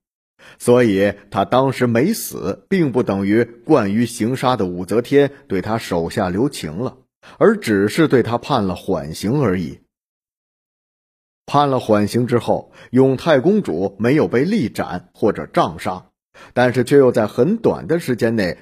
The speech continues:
突然流产而死，这其中的原因就很难分辨了。有理由相信她是因为丈夫被杀害，精神受到打击而流产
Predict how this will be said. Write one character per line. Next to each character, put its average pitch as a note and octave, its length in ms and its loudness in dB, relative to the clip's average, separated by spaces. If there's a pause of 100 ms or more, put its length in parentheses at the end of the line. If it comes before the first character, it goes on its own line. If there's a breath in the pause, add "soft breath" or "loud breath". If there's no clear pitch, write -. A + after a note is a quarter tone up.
突 B2+ 240 2
然 A2+ 220 2
流 D3 220 2
产 C#2 260 -10
而 A2+ 240 -4
死， - 340 -10 (480 loud breath)
这 E3+ 160 6
其 F3 240 -2
中 G#3+ 160 -2
的 D3 100 2
原 G#2 320 0
因 G3+ 420 -2
就 G#2 180 0
很 F2 340 -4
难 F#2 180 -4
分 D3 300 0
辨 G2 180 -2
了。 - 200 -16 (1400)
有 E3 260 6
理 C3 120 2
由 A2 160 4
相 A2+ 240 0
信 F#2 320 -4 (220 soft breath)
她 B2 160 2
是 A2 120 -4
因 B2 160 0
为 C#3 120 2
丈 G#2 260 -2
夫 F#2+ 140 -8
被 F#2 120 -4
杀 B2+ 280 -4
害， - 360 -10
精 G3 280 0
神 D#3 180 2
受 C#3+ 220 0
到 G2 120 0
打 F2 280 -10
击 C#3 360 0
而 F#2 200 -2
流 G2+ 260 2
产 D2 320 -6